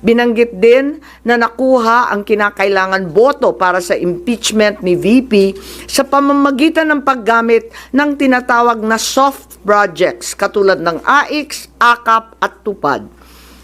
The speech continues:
Dun naman sa bahaging following strategies and moves, tinukoy na kailangan pabilisin ang impeachment ni V P Sara at makakuha ang boto sa Senado sa pamagitan na naman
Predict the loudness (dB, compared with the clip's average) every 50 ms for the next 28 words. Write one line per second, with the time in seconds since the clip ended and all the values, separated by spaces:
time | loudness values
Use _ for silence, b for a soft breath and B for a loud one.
0 | B B B B B B -2 2 2 4 4 4 4 4 4 2 2 0 -2 -4
1 | -4 -2 -2 0 2 2 2 2 0 -2 -2 -2 -6 -8 -2 0 2 2 4 2
2 | 2 0 2 2 0 0 0 -4 -6 -4 0 0 0 0 -2 -4 -6 -8 -6 -6
3 | -4 -4 -4 -4 -6 -2 -2 0 0 2 2 4 4 6 4 4 2 -4 -12 -18
4 | B B B B B _ 0 2 4 6 4 4 2 2 0 2 2 0 0 0
5 | 0 0 0 0 0 0 0 0 -2 -2 -2 0 0 0 2 2 0 2 2 2
6 | 2 2 2 2 2 2 2 0 -4 -8 -10 -4 -2 -2 -2 -2 -2 -2 -2 -2
7 | -2 0 0 0 0 0 -2 -4 -2 0 0 0 0 -2 -2 -2 -2 0 0 0
8 | -2 0 2 2 2 2 2 2 2 2 2 2 0 0 -2 -4 B B B B
9 | B B B B -2 -2 -2 0 0 0 0 0 0 -4 -6 -4 0 2 2 2
10 | 4 2 2 0 0 -2 -4 -6 -2 0 0 0 2 0 0 -2 0 0 -2 0
11 | 0 0 2 2 0 0 0 -2 -2 -4 -4 -6 -4 -2 0 0 0 0 -2 -4
12 | -4 -2 -2 -2 0 0 0 0 2 2 2 2 2 2 2 2 0 0 -4 -8